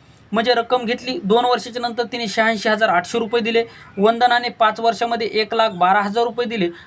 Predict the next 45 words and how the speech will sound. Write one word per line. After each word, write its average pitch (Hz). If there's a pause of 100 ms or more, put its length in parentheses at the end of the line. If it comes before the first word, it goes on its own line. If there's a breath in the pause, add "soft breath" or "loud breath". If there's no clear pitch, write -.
तर 220
त्या 233
दोघीने 208
या 214
ठिकाणी 226 (440 loud breath)
किती 269
रक्कम 254
घेतली 196
होती, 151 (100)
किती 240
रक्कम 254
घेतली 202
होती, 220
अशा 208
स्वरूपाचं 208
गणित 208
आपल्याला 175
विचारले. 196 (280 loud breath)
म्हणजे 233
दोघीने 240 (120)
या 208
ठिकाणी 220
बँकेकडून 202
किती 262
पैसे 208
घेतले 175
होते, 165
व्याजाचा 208
दर 226
समान 226
आहे 240 (300 loud breath)
आणि 214
रक्कमसुद्धा 226
समान 214
असणार 208
आहे, 226 (300 loud breath)
या 220
ठिकाणी 214
आपल्याला 190
लक्षात 196
ठेवायचं 214
आहे. 226
म्हणून 233
काय 180
करायचं, 139